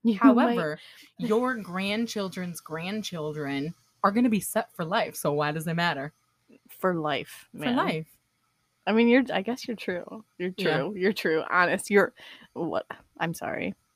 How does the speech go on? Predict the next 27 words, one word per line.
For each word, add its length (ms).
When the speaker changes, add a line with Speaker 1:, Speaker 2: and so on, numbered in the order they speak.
Speaker 1:
I 60
ju-, 140
we 80
just 140
came 180
from 160
the 80
gym, 440
and 140
I'm 60
Speaker 2:
Yeah. 80
Speaker 1:
exhausted. 720
Speaker 2:
Mm-hmm. 260
Speaker 1:
<laughs> 0
And 180
it's 140
snowing 540
outside 340
again. 540
Speaker 2:
Again. 560
Speaker 1:
Go 160
away. 380
Anyways, 640
I 100
digress. 540
So 200
today's 460